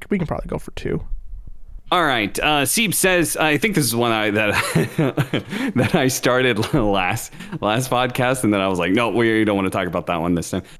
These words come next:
Speaker 2: Uh, Sieb said, "Cap, how do you feel about players taking over the panel? I think from a fan perspective, it's, uh, pretty great.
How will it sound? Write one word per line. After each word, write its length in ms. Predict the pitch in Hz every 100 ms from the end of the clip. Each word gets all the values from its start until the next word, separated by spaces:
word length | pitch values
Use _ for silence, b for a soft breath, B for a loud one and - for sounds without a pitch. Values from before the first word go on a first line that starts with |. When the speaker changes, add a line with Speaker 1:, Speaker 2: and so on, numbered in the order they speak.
| -
Speaker 2:
Uh, 480 | 107 110 104 98 - - -
Sieb 300 | - 185 160
said, 340 | 117 104 117
"Cap, 240 | - 180
how 140 | 147 180
do 40 |
you 60 | 180
feel 220 | 160 131
about 200 | 123 120
players 320 | - 127 110
taking 300 | 110 104 101
over 160 | 98 101
the 80 | 98
panel? 320 | 180 156 82
I 80 | 85
think 220 | 127 123
from 160 | 107
a 40 | 90
fan 300 | - 170 190
perspective, 480 | - 90 92 85 92
it's, 220 | 87 - -
uh, 260 | 90 87 87
pretty 160 | - 98
great. 380 | - 113 87